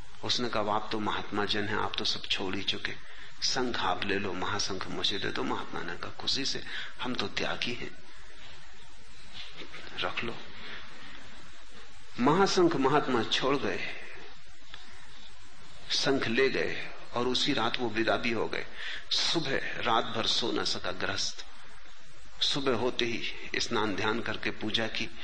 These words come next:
महाशंख फूंका, कहा कि "लाख रुपए इसी वक्त चाहिए।" महाशंख ने कहा, "लाख?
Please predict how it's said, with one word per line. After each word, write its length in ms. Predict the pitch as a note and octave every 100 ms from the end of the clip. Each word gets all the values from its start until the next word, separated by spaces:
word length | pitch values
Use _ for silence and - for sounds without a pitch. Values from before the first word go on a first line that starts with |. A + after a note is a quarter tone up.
| - -
महाशंख 500 | G2 A2 A#2 - A2+
फूंका, 600 | - - A#2 - - - - - - - -
कहा 180 | C3 B2
कि 140 | A2+
"लाख 320 | G#2+ G#2+ A2+ -
रुपए 220 | G2+ G2+
इसी 300 | F#2+ - A2+
वक्त 220 | F#2+ -
चाहिए।" 320 | - F#2 G#2+
महाशंख 440 | G#2+ G2+ A2 A2+ A2
ने 140 | A#2
कहा, 120 | G#2+
"लाख? 540 | G2 G2+ E3 - -